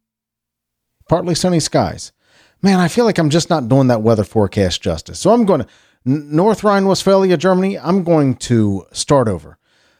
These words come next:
Monday, today, you're gonna see a high of six degrees Celsius and a low of negative one with partly sunny skies. Tomorrow, you're gonna get some rain, at least early in the day, six degrees Celsius and a low of three. And Wednesday, partly sunny skies return with a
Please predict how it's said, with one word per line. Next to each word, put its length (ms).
Monday, 580
today, 260
you're 180
gonna 140
see 140
a 80
high 180
of 120
six 240
degrees 800
Celsius 480
and 140
a 60
low 460
of 280
negative 460
one 260
with 160
partly 280
sunny 260
skies. 420
Tomorrow, 300
you're 160
gonna 120
get 140
some 180
rain, 220
at 100
least 220
early 220
in 100
the 80
day, 180
six 280
degrees 640
Celsius 540
and 200
a 40
low 360
of 300
three. 360
And 180
Wednesday, 420
partly 320
sunny 240
skies 400
return 420
with 180
a 260